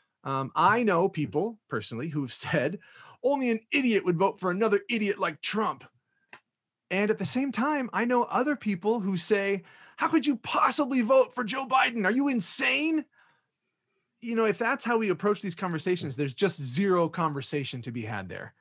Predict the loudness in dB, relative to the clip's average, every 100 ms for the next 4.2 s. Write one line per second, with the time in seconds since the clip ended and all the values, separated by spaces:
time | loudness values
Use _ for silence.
0 | _ _ _ _ _ _ _ _ -6 -2
1 | -2 0 -2 0 0 4 4 2 -2 -2
2 | -2 -2 -2 0 0 0 2 0 0 -4
3 | -6 -4 -4 0 2 4 2 2 0 -2
4 | -14